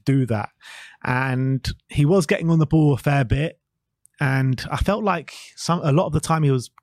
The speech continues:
uh, choosing the wrong option of the passes. A lot of the time the passes weren't of high quality. Maybe it was due to, you know, the Wolves, the way they, um, sat in that low block, and it was very difficult for someone like Maddison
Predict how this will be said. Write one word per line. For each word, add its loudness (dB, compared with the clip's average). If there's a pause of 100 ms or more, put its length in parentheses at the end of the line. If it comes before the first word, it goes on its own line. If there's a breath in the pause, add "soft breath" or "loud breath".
(160)
uh, 0
choosing 0
the 0
wrong 0
option -2
of -6
the -12
passes. -2 (340 loud breath)
A 0
lot 2
of -4
the 0
time 0
the 0
passes 0
weren't -2
of -8
high -2
quality. 0 (300 loud breath)
Maybe 2
it 0
was 2
due 2
to, -2
you 4
know, 4
the 2
Wolves, 2
the 0
way 4
they, 2
um, 0
sat -4
in -4
that -2
low 0
block, -4
and -6
it -4
was -2
very 0
difficult -2
for -6
someone 0
like -2
Maddison -2